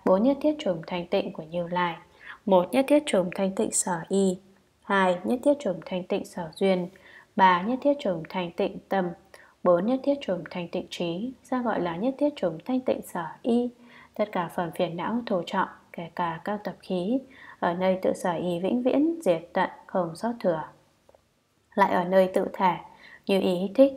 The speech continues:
hướng đến các trụ rồi xả, tự tại mà chuyển. Đây gọi là nhất thiết chủng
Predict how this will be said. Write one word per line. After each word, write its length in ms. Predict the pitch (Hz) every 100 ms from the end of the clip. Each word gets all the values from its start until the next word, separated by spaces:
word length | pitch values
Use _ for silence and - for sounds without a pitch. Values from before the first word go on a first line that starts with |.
| - - _ -
hướng 200 | 190 185
đến 300 | 185 180 196
các 140 | 233
trụ 220 | - 202 196 -
rồi 200 | 202 180
xả, 360 | - 190 170 - _
tự 200 | 185 -
tại 140 | 185 -
mà 180 | 175 165
chuyển. 260 | - 180 160 - _
Đây 120 | 185
gọi 220 | 180 185
là 160 | 185 160
nhất 200 | 175 208
thiết 120 | - 254
chủng 260 | 247 190 165